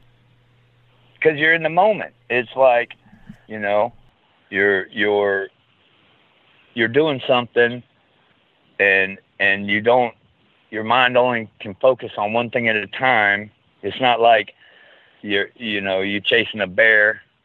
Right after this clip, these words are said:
Uh, I've run 'em up trees out here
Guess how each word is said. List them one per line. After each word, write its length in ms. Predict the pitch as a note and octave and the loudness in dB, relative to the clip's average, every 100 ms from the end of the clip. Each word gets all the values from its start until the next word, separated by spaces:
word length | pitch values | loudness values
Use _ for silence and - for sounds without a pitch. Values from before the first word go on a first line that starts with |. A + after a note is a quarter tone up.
| - | -4
Uh, 220 | F2+ F2 - - _ - | 0 0 -2 -14 _ 0
I've 160 | G#2+ A#2 | 2 2
run 160 | A2 | -4
'em 100 | G#2 | -2
up 160 | G#2 - | -4 -4
trees 440 | - C3 B2 G2+ | -4 -2 -2 0
out 240 | G2 F2+ - | 2 2 2
here 400 | F#2 F#2 F2+ | 0 0 0